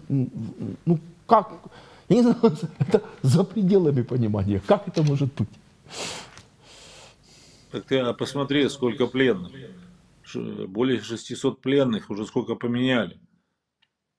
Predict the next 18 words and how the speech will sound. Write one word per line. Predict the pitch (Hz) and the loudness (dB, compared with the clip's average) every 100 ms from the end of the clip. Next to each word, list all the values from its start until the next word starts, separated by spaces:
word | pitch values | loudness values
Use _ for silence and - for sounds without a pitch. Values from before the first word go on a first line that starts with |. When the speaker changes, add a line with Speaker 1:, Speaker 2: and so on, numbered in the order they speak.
| _ _ _ | _ _ _
Speaker 2:
Когда | - 95 95 147 | -8 -4 2 4
такое | 135 101 - 127 120 104 | 4 -4 -2 0 2 0
было, | 92 127 135 117 95 - _ _ _ _ _ | 2 2 2 0 -4 -14 _ _ _ _ _
чтобы, | - - 117 107 113 110 107 101 | -20 -2 -2 0 2 2 2 0
э, | 107 101 98 98 98 98 95 95 - - - | -4 -8 -6 -6 -6 -6 -8 -12 -12 -14 -12
взводами, | 90 107 120 127 120 | -4 0 2 2 2
ротами | 110 120 120 110 104 | 2 2 0 -2 -2
сдавались? | 95 101 107 104 92 87 - - | -2 0 2 0 -2 -12 -18 -18
Возвращаясь | - 101 110 110 135 120 - | -12 -4 -4 -2 -2 -2 -4
к | |
тому | 117 113 | -6 -4
же | 101 110 | -2 -2
Афгану, | 110 123 113 | -2 -2 -2
я | 104 107 | -4 -4
не | 107 | -4
помню, | 113 160 143 107 | -4 -2 -2 -4
чтобы | - 107 101 | -4 -8 -4
там | 113 104 | -4 -4